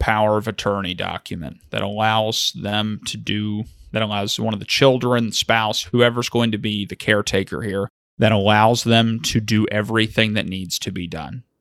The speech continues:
Beneficiary designation, gift, set up a trust, change an inheritance plan, what have you. So even if someone is okay right now, if they take a turn for the worse tomorrow,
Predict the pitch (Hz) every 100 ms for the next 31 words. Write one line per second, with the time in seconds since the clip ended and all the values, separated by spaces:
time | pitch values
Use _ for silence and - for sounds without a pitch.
0 | _ 101 95 - 113 - 113 110 110 110
1 | 107 107 - 107 101 - 110 110 110 -
2 | 107 98 - - 120 113 110 - - 104
3 | 98 95 87 104 101 - 107 - 107 104
4 | 98 98 - 95 92 - 76 76 - _
5 | _ _ _ - - 110 101 95 123 120
6 | 127 123 120 - 117 117 113 92 117 117
7 | 107 - 120 113 117 117 - 110 113 135
8 | - - 104 - 117 113 - - 117 113
9 | - 110 104 107 110 - - 107 107 104
10 | 147 175